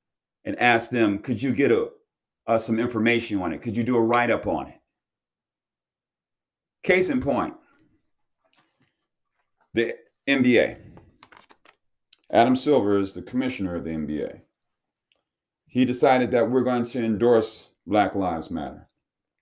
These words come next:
We're gonna paint it on the floors of the basketball courts. We're gonna stitch it on the back of the players' jerseys. These wonderful catchphrases, Black Lives Matter, justice, equality, freedom,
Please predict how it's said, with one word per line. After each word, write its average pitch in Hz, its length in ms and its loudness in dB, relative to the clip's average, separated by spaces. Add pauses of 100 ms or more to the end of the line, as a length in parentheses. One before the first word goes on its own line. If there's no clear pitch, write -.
(600)
We're 107 120 4
gonna 107 200 4
paint 123 300 -2
it - 180 -2 (680)
on 101 140 -4
the 98 60 -4
floors 110 480 2
of 92 80 -6
the 90 40 -8
basketball 92 640 -2
courts. - 480 -12 (640)
We're 104 120 -4
gonna 104 260 0
stitch - 420 -2
it 117 140 -4
on 107 120 -2
the 95 300 -4 (160)
back 127 300 0
of 92 120 -4
the 90 360 -4
players' 117 420 0
jerseys. 110 720 -2 (680)
These 107 260 -6 (100)
wonderful 107 540 -2
catchphrases, - 1000 -4
Black 95 280 0
Lives 92 380 -4
Matter, 85 520 -6
justice, 107 640 -4
equality, 92 680 -4
freedom, 113 680 -4